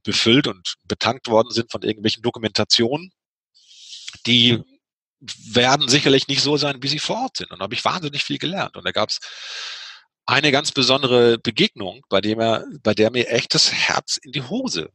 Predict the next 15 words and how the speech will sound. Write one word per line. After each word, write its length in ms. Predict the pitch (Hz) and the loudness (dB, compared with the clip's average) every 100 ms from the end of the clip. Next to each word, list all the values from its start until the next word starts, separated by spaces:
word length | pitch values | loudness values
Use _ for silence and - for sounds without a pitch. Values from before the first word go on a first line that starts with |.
| - | -14
gerutscht 460 | 92 - - - | -12 -4 -2 -2
ist. 360 | - - - - | -4 -4 -2 -4
Und 180 | - - | -6 -4
zwar 280 | - 95 | 0 0
waren 140 | 104 107 | 0 -4
wir 80 | 110 | 0
da 300 | 101 101 98 _ _ _ _ - | 2 2 0 _ _ _ _ -20
unterwegs. 440 | - 117 92 139 120 | -12 -4 0 2 2
Also 200 | 110 104 | 0 0
dazu 240 | 117 120 | -2 -2
muss 100 | 117 | -4
ich 100 | 135 | -2
noch 100 | 110 | -2
Folgendes 360 | - 120 139 - | 0 0 2 0
voranschicken. 680 | 110 107 156 - - 170 | 2 2 2 0 0 -10